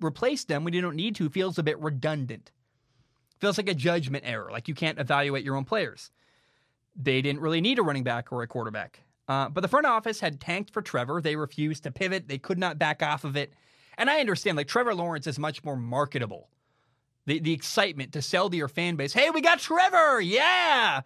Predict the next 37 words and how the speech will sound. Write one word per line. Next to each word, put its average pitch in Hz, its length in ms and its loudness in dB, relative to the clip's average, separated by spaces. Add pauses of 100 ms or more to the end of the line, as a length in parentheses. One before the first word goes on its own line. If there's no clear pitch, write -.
(420)
That's 254 280 2
much 226 280 -2
more 180 480 0
of 147 120 -2
a 139 120 0
sexy 165 520 -4
decision 139 520 -2
to 127 100 -4
go 147 160 -2
with 139 200 -4
Trevor 160 400 -4
than 123 140 -2
it 123 120 -6
is 123 140 -6
to 131 100 -8
stick 131 300 -6
with 127 120 -6
Gardner 120 240 -2
Minshew. 143 380 -4 (1300)
But - 80 -10
Gardner 185 220 2
Minshew 226 140 -4
got 170 120 2
the 135 60 -2
job 151 280 0
done 113 220 -8 (540)
and 135 140 2
was 123 160 -2 (220)
really 131 240 -2
good 170 200 0
when 123 200 0
you 120 100 -2
gave 127 180 -2
him 120 60 -4
an 123 80 -2
opportunity 127 440 -2
to. - 120 -10